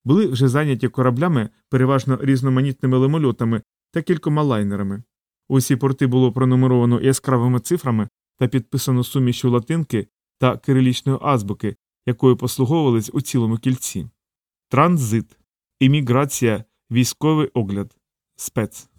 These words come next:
Навколо вільного порту номер шістдесят п'ять спалахнули зелені вогні. Системи, що контролювали лемоліт, уже знали, куди їм летіти,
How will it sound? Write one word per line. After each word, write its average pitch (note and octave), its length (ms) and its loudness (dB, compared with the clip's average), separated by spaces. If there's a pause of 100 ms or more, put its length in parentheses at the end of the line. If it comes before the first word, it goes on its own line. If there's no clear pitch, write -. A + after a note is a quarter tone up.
(420)
Навколо C3 400 2
вільного A#2+ 380 2
порту F3+ 460 -4
номер B2 280 0
шістдесят A#2+ 460 -2
п'ять G2 260 -6 (320)
спалахнули E3 580 2
зелені B2+ 380 2
вогні. G2+ 340 -2 (420)
Системи, B2+ 440 2
що B2 160 -2
контролювали B2+ 600 2
лемоліт, B2 440 0
уже A#2+ 180 0
знали, C#3+ 280 2
куди A#2+ 280 0
їм A#2+ 140 2
летіти, B2 480 -2